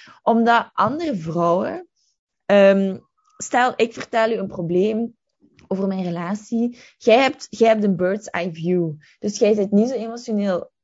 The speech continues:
eh, eh, daarin betrokken. Dus jij kunt die vrouw daar ook in begeleiden. Ik ga dan zeggen, ze, ze hebben bijvoorbeeld, ehm, één oefening. Ehm, stel, een man belt niet terug. Hoe gaat je daarmee om?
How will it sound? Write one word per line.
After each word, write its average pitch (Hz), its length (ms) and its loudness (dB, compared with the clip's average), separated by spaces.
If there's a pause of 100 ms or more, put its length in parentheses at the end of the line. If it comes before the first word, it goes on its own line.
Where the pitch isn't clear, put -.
(120)
eh, 240 220 2 (160)
eh, 170 220 0
daarin 185 280 -2
betrokken. 196 420 -4
Dus 220 180 -6
jij 208 140 -2
kunt 214 180 -4
die 196 140 -4
vrouw 175 240 -4
daar 202 180 -4
ook 202 140 -4
in 214 100 -2
begeleiden. 185 600 -2
Ik 208 160 -8
ga 226 80 0
dan 208 200 0
zeggen, 208 520 -2
ze, - 280 -10
ze - 140 -10
hebben 180 180 -4
bijvoorbeeld, 202 500 -4 (1040)
ehm, 180 460 -4 (140)
één 214 340 4
oefening. 233 800 -4
Ehm, 170 420 0 (300)
stel, 208 760 0
een 190 160 2
man 185 300 0
belt 180 260 0
niet 185 220 -4
terug. 170 280 -4
Hoe 190 120 -4
gaat 180 240 -2
je 190 80 -6
daarmee 165 400 -6
om? 160 300 -8